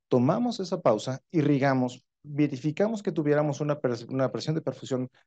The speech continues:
medular adecuada, es decir, arriba del ochenta y cinco de milímetros de mercurio, para posteriormente continuar con la cirugía.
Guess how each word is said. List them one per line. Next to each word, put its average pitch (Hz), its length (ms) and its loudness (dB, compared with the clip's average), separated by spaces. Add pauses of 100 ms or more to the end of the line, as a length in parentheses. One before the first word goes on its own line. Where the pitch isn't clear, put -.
medular 120 460 2
adecuada, 117 520 2
es 120 60 -4
decir, 113 240 -4
arriba 120 260 0
del 110 140 0
ochenta 101 300 -4
y - 20 0
cinco 139 480 -4
de 117 220 -2 (260)
milímetros 123 400 2
de 113 60 -2
mercurio, 160 500 2 (440)
para 165 260 2
posteriormente 151 640 0
continuar 131 720 0 (580)
con 143 220 4
la 139 80 0
cirugía. 107 480 -4